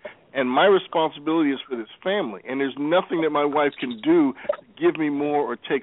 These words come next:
some of that away. That was given to me by God, and I believe my responsibility is to make sure that in all areas that things are taken care of.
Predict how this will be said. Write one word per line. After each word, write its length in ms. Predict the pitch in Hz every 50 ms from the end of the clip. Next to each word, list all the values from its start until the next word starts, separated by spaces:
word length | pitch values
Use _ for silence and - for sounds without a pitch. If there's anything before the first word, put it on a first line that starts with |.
| - -
some 160 | 143 127 123
of 60 | 113
that 160 | 117 113 107
away. 400 | 104 107 127 180 196 156 113 110 104
That 220 | 135 185 214 185
was 160 | 156 135 123 135
given 220 | 151 139 139 123
to 80 | - 135
me 120 | 131 127
by 200 | 110 113 113 110
God, 500 | 104 95 123 165 180 170 139 113 110 104 _ _ - - - - - - - - _ _
and 300 | - 127 131 131 127 127 - -
I 160 | - 135 170 190
believe 320 | 175 170 160 156 147 139
my 140 | 139 147 139
responsibility 1160 | 135 131 127 - - - 143 127 120 - 117 113 113 156 185 208 202 175 135 127 120 117 110 - - _ _ _ _ _ -
is 140 | 143 143 135 - -
to 60 | 143
make 240 | 139 143 143 131 107 - - - -
sure 340 | 208 202 190 175 156 147 139
that 420 | 127 127 139 139 135 127 127 120 - _ _ _ _ -
in 140 | - 139 139 -
all 380 | - 131 156 190 226 240 190 131
areas 420 | 139 135 131 127 131 127 127 123 104 -
that 100 | 123 113 - -
things 200 | 165 151 139 117 131
are 60 | 123
taken 320 | - - 131 113 107 110 - -
care 220 | - 202 214 180 110
of. 140 | - -